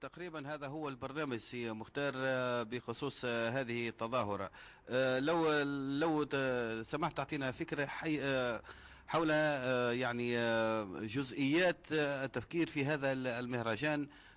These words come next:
مع، يعني، مع الجامعة التونسية اليونسكو والأليكسو، كيفاش جاتكم الفكرة وكيفاش تم خاصة بالنسبة للربط عبر الإنترنت مع الشباب من الأردن، آه، أو من، أو من أي منطقة عربية أو أجنبية، يعني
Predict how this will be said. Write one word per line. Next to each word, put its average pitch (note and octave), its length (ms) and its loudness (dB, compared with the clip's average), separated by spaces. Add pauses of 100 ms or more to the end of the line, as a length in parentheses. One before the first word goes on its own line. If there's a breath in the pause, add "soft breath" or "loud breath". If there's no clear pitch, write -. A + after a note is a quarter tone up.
مع، B2+ 640 4 (220)
يعني، A#2 360 0
مع A2+ 320 0
الجامعة B2 560 2
التونسية A2+ 640 -4
اليونسكو A#2+ 480 -4
والأليكسو، G#2+ 540 -2
كيفاش B2 300 -6
جاتكم A2 280 -8
الفكرة B2+ 320 -4
وكيفاش B2 520 -4
تم E3+ 260 0 (260 loud breath)
خاصة D3+ 280 -2
بالنسبة C#3 580 -2
للربط C3 340 -2
عبر A#2 200 -2
الإنترنت B2 520 -2
مع B2+ 320 2
الشباب A#2 760 -2
من A#2 300 -2
الأردن، A#2+ 520 -4
آه، A2 240 -2
أو G#2+ 400 -4
من، G#2+ 460 -6
أو A#3+ 200 -2
من G3+ 200 -4
أي D3+ 380 0
منطقة B2+ 520 -4
عربية A2+ 480 -2
أو A2+ 180 -2
أجنبية، A2 380 -8
يعني A2+ 220 -4